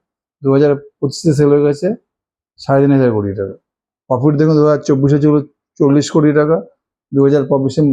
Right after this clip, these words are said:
পঁচিশে মোটামুটি প্রফিট হয়েছে একশো তিরিশ কোটি টাকা। এবার এই দু হাজার ছাব্বিশের কিউ ওয়ান এর রেজাল্ট দেখেন, কিউ ওয়ান এর এদের year on year সেলস গ্রোথ হয়েছে মোটামুটি ফিফটি সিক্স পার্সেন্ট, আর প্রফিট গ্রোথ হয়েছে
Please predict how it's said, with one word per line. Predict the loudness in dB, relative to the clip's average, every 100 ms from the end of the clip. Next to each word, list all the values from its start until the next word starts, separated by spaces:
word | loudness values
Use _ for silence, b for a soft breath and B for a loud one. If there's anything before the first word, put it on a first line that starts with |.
| -2
পঁচিশে | -2 0 0
মোটামুটি | 2 2 0 -2
প্রফিট | -2 0
হয়েছে | 0 -2
একশো | -4 -2
তিরিশ | 0 0 -6
কোটি | -8 -8
টাকা। | -14 -16 _ _ _ _ -4
এবার | 0
এই | 2
দু | 2
হাজার | 2 0 -2
ছাব্বিশের | -2 0 -2 0
কিউ | 2 2
ওয়ান | 2 0
এর | 2
রেজাল্ট | 0 0 -2
দেখেন, | -2 0 0 -2 -10 _ _ _ _ _ _ _ _ _ -2
কিউ | 2 2
ওয়ান | 2 0
এর | -4 -8 _ _ _
এদের | 0 2 2 0 -2 0
year | 2 2
on | 2
year | 2 0 0
সেলস | -2 2
গ্রোথ | 2 2
হয়েছে | 2 0
মোটামুটি | 2 0 0
ফিফটি | -2 -2 0
সিক্স | -2 -2
পার্সেন্ট, | -4 -4 -10 -20 _ _ _ _ _ _ _ _ _ _ _ -6
আর | -4 -2
প্রফিট | -2 0 2
গ্রোথ | 2 2
হয়েছে | 0 -2